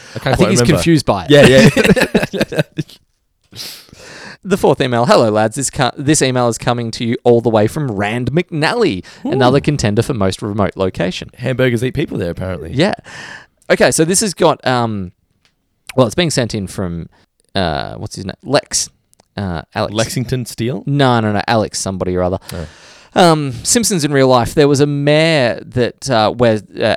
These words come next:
Speaker 2: Lex used to live called Rob Ford. He passed away a year ago due to cancer, but before that, uh, he basically rem-, resembled Mayor Quimby.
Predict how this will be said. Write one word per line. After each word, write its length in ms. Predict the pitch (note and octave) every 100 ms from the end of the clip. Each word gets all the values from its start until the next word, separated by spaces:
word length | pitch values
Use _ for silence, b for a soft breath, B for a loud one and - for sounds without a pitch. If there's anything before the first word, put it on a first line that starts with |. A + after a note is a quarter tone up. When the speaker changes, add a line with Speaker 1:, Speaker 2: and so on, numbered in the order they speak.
| -
Speaker 2:
Lex 320 | A#2 G#2+ -
used 120 | A2
to 60 | G#2
live 220 | C#3+ A2
called 240 | A#2 G#2+
Rob 220 | G2+ F#2
Ford. 420 | - - A3+ C#3 E2+
He 80 | A2+
passed 300 | F3 F#3 -
away 200 | A#2 G#2
a 20 |
year 240 | G2+ A#2+
ago 180 | G2+ G2
due 140 | F2
to 60 | F2
cancer, 380 | - E3+ F#3+ F#2+
but 180 | F2 -
before 640 | - - - - E3+ D#3
that, 580 | F2+ G#2 - A3 - - - F#2+
uh, 220 | A2 G2
he 140 | - A#2
basically 540 | A#2 A#2 C#3 - C3
rem-, 260 | A#2 A2+ G#2 -
resembled 500 | A#2 A2 F#2+ F2 F#2+
Mayor 160 | F2
Quimby. 400 | E2+ - G3 E2+